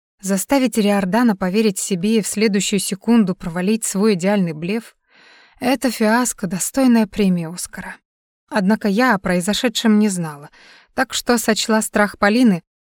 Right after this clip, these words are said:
таким же импульсивно-машинальным порывом, каким всякий раз перед Дарианом был мой,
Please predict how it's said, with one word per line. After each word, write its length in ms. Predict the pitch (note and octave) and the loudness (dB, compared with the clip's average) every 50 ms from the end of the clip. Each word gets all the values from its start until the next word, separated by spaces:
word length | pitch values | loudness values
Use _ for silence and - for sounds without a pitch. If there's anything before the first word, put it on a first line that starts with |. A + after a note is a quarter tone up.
| _ - | _ -4
таким 280 | - A3+ - C4+ C#4 C4 | -4 0 2 4 4 6
же 140 | A#3 A#3+ | 6 6
импульсивно-машинальным 1200 | A#3 A3 F#3+ A3 A3 G3+ - - B3 A3+ A3+ G#3 G3+ G3+ F#3+ - A3 G3+ G#3+ A3+ A3+ G#3+ G3+ F#3+ | 6 4 4 2 0 0 0 0 2 4 4 4 4 2 2 2 2 2 4 4 4 4 2 2
порывом, 580 | F#3 - G3+ G#3+ B3 C4 A#3+ F3+ D#3+ D3+ F3 F3+ _ _ _ _ - | 0 0 0 0 0 0 0 -2 -4 -8 -10 -16 _ _ _ _ -4
каким 280 | G#3+ F#3+ - A3+ G#3+ | -2 0 4 4 2
всякий 340 | G3+ - - G3 F#3+ - G#3 | 4 2 0 -2 -2 0 0
раз 180 | G3+ G#3 G#3+ - | 0 0 -2 -2
перед 280 | - G#3 F#3+ F#3+ F3 | -2 -2 -2 -2 0
Дарианом 460 | E3 F#3+ G3 G#3 G#3+ G#3 G3+ F#3+ F#3+ F3 | 0 0 2 2 2 2 2 2 2 0
был 160 | G3 G3 G3 | 0 2 2
мой, 300 | G3+ G3+ F#3+ E3+ D3+ | 2 0 0 -2 -6